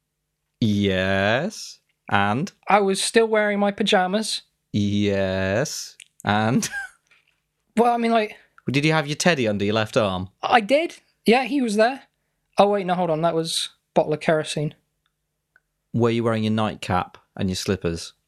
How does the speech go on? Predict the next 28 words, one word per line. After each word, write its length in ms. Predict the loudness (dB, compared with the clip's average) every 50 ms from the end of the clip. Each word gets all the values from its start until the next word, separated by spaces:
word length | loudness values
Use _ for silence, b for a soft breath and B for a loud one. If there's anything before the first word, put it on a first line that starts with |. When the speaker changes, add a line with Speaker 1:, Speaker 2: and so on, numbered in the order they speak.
| _
Speaker 2:
I 80 | 2 2
did 200 | 4 2 0 0
have 180 | 2 -2 0 2
that. 320 | 2 2 2 0 -4 -10 -18 _ _ _ _ _ _ _ -6
Speaker 1:
Uh, 240 | -4 -2 -2 -2 0
maybe 240 | 0 0 0 0
you 100 | 0 2 2
were 180 | 2 2 2
asleep 340 | 0 -2 -2 0 0 0 0
then. 220 | 0 0 0 -2 -4 -10 -18 _ _ _ _ -2
Speaker 2:
You 120 | 2 2
know, 180 | 2 2 2 0 0
and 120 | 0 0
I 60 | 0 0
just 140 | 0 -2
Speaker 1:
If 80 | 0 0
it's 120 | -2 0 0
night, 380 | 2 2 2 0 0 -2 -2 0
you're 120 | 0 2 2
in 60 | 0
your 100 | 0 -2
pajamas 460 | -2 -2 0 0 2 2 0 0 0 0
and 100 | 0 0
you 80 | 2
got 160 | 0 0 0 0
your 80 | 0
nightcap 480 | 0 0 -2 -2 -2 -2 -2 -2 -2 -4
on, 220 | -4 -4 -4 -6